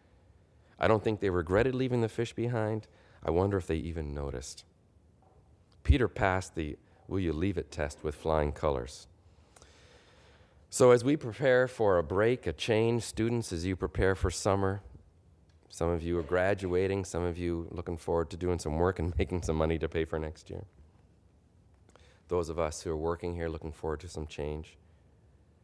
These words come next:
Um, you know, I, I pray for you, my family and my, my student family. Um,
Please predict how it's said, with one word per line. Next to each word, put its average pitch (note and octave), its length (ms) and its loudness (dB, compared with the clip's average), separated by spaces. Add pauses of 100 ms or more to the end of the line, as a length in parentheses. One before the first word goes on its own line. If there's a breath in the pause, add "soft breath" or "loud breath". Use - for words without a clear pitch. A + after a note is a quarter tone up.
(640 soft breath)
Um, D#2+ 520 -8 (280)
you F2 80 -8
know, F#2+ 200 -2
I, D#2+ 140 -4
I F#2 40 -6
pray F#2+ 260 -8
for - 240 -10
you, C#2+ 220 -10 (300)
my D2+ 160 -6
family D#2+ 500 -6
and C#2 160 -10 (420 soft breath)
my, D2+ 240 -8
my D#2 120 -10
student E2+ 360 -10
family. C2+ 420 -8 (500 soft breath)
Um, C#2 320 -14